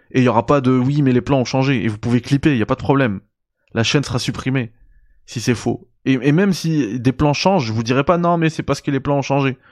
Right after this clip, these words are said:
je supprimerai. Mais les plans ne changeront pas. Pas là, pas, pas là-dessus. Tu changes pas de plan quand, une fois que t'as envoyé, euh,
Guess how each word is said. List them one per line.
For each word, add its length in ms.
je 100
supprimerai. 540
Mais 80
les 100
plans 200
ne 60
changeront 340
pas. 380
Pas 140
là, 100
pas, 220
pas 360
là-dessus. 500
Tu 120
changes 220
pas 120
de 180
plan 260
quand, 280
une 100
fois 160
que 60
t'as 100
envoyé, 440
euh, 180